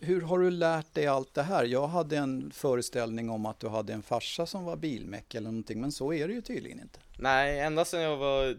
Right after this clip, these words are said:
Speaker 2: tio och märkte att Top Gear var ett väldigt bra program,
Speaker 1: Mm.
Speaker 2: så började jag lära mig att, nej, bilar är någonting jag vill hålla på med. Så efter det har jag läst massa tidningar, tittat på YouTube och, ja, sen då när jag var fjorton, femton där, då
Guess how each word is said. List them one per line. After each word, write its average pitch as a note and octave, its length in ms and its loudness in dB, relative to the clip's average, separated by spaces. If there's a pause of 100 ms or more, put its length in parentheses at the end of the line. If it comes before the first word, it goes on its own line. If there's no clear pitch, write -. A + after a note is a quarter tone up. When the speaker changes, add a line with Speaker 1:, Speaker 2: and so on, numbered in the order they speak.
Speaker 2:
tio D3 480 -2
och A#2+ 240 0
märkte A#2 380 -2
att - 180 -6
Top - 340 -8
Gear A2+ 120 -2
var G2+ 140 0
ett - 200 -14
väldigt G2+ 340 -4
bra G2 120 -4
program, F#2+ 560 -8
Speaker 1:
Mm. C3+ 240 -4 (140)
Speaker 2:
så B2+ 200 -6
började G#2+ 300 0
jag G#2 100 0
lära F#2+ 220 0
mig F2+ 200 -6
att, - 400 -10
nej, C3 220 -4
bilar C#3+ 400 -4
är D3+ 80 -2
någonting G2+ 320 -6
jag G2 80 -4
vill G2 100 -6
hålla G2 140 -2
på C#3+ 220 -6
med. G2 140 -10 (520)
Så C#3 60 -2
efter C3+ 260 -4
det D3 100 -2
har E3 160 0
jag D#3+ 120 -4
läst C#3+ 380 -4
massa D#3+ 200 -4
tidningar, D3 680 -6
tittat D#3+ 340 -10
på D#3 80 -8
YouTube D3 840 -6
och, C3+ 240 -2 (520)
ja, C3+ 160 -2
sen D3+ 280 -2
då C#3+ 80 -4
när C#3+ 100 -4
jag C#3 120 -4
var C3 260 0
fjorton, B2 400 -4
femton A2 440 -4
där, F#2 220 -4
då A#2+ 340 -10